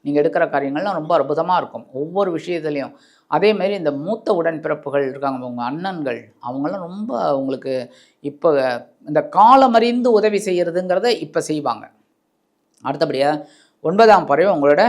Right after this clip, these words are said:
லாபஸ்தானத்தை பார்க்குறார். சூப்பர். ஏற்கனவே லாபஸ்தானத்துல சனீஸ்வர பகவான் வக்ரகதியில இருக்கார்.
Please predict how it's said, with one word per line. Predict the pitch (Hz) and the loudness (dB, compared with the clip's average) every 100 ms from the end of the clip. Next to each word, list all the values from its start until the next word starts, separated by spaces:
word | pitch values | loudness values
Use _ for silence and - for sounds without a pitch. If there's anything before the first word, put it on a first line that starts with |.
| 247 - _ _ | 0 -8 _ _
லாபஸ்தானத்தை | 143 185 - 147 123 123 117 | 0 2 0 -6 -6 -8 -8
பார்க்குறார். | 123 120 110 | -8 -8 -12
சூப்பர். | _ 202 202 143 - _ _ _ | _ -14 -6 -6 -6 _ _ _
ஏற்கனவே | - 165 180 196 214 | -4 -2 0 2 4
லாபஸ்தானத்துல | 165 170 175 170 165 - 160 | 4 2 0 -4 -6 -6 -6
சனீஸ்வர | 160 151 | -6 -4
பகவான் | 151 151 180 | -2 -2 -4
வக்ரகதியில | 139 156 151 | -4 -4 -4
இருக்கார். | 127 117 117 135 - | -2 -4 -2 -4 -4